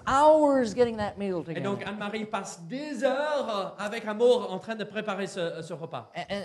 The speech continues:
Speaker 1: and Mary Ann prepares all of those different foods.
Speaker 2: Et donc, elle prépare tout, euh, tous ces plats.
Speaker 1: And the appointed time comes for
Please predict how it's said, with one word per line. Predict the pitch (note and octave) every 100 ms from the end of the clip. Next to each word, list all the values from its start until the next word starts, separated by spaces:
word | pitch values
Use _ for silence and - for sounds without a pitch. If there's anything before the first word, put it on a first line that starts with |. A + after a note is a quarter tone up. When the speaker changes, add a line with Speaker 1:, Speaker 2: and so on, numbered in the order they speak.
| E3
Speaker 1:
and |
Mary | A3 C4 C4
Ann | A#3+
prepares | A3 - - C4 B3+
all | - B3 C#4
of | C4+
those | B3 G3+
different | B3+ B3 A#3+
foods. | - C4 A#3+ E3 C#3 - - - _ _
Speaker 2:
Et | -
donc, | G#3 G#3+ G#3+
elle | G3+ -
prépare | A#3 A#3 A#3+ A#3 -
tout, | D#4 D#4+ -
euh, | B3 A#3
tous | D4
ces | D4+ C#4+
plats. | - A#3 E3+ - _ -
Speaker 1:
And | A3+
the | B3
appointed | B3+ - C4+ D4 C#4+ - -
time | - B3+ C4 B3+
comes | - C4 C4 B3
for | - A3+ A3 G#3+